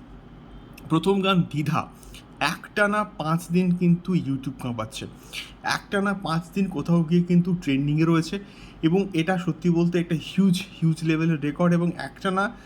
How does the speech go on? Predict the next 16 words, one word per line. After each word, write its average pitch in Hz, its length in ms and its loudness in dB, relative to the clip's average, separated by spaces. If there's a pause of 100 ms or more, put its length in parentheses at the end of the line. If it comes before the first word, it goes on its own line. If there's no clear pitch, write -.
(220)
চার 135 260 0
পাঁচ 170 260 2
দিন 190 180 0
ট্রেন্ডিংয়ে 165 480 2
থাকা 143 420 -4 (500)
চারটিখানি 147 560 2
কথা 175 200 -2
কিন্তু 202 220 -4
নয় 165 180 0
এবং 160 440 0 (160)
বেশ 175 260 0
ভালো 151 300 0
রকমের 185 320 -2
কম্পিটিশন 170 600 -2
কিন্তু 180 440 0
রয়েছে, 147 420 0